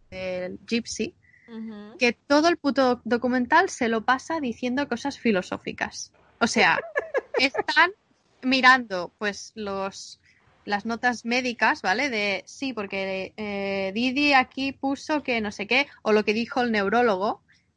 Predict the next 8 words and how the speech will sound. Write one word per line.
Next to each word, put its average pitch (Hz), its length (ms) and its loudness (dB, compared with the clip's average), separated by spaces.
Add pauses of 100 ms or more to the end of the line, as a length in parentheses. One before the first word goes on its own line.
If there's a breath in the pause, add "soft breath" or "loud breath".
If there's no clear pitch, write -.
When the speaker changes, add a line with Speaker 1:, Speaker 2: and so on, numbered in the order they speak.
Speaker 1:
que 202 120 -2
dijo, 185 600 -2
eh, 214 220 4
"Esta 254 240 2
chica 285 400 2
no 240 240 0
está 240 280 0
mal 277 380 2